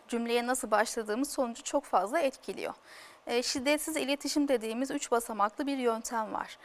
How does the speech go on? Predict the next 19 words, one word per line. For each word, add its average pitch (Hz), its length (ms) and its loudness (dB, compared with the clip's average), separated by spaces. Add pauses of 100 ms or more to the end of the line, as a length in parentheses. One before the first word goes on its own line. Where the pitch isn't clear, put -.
(280)
O 294 80 10
yöntemle 330 680 6
gerçekten 254 680 4
çiftler 269 460 4
birbirlerini 247 420 0
çok - 240 -2
daha 240 160 0
kolay 240 440 4
anlayabiliyorlar. 226 960 0
Şöyle 302 380 0
bir 202 60 -10
yöntem, 330 500 -2
birinci 302 340 0
basamak 247 520 2
gözlem 233 480 4
basamağı. 110 500 -6 (580)
İkinci 285 400 -2
basamak 214 540 0
duygu, 277 440 0